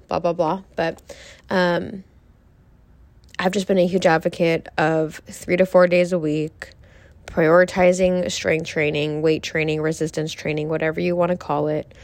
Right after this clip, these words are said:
and sprinkling in cardio as desired or needed. Mostly as desired because,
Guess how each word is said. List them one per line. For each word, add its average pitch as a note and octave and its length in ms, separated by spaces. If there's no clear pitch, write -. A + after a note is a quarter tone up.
and D#3 320
sprinkling A3+ 640
in F3+ 340
cardio D#3+ 680
as E3 300
desired F3 720
or D#3+ 240
needed. D#3 640
Mostly A3+ 460
as E3 280
desired E3+ 760
because, E3+ 580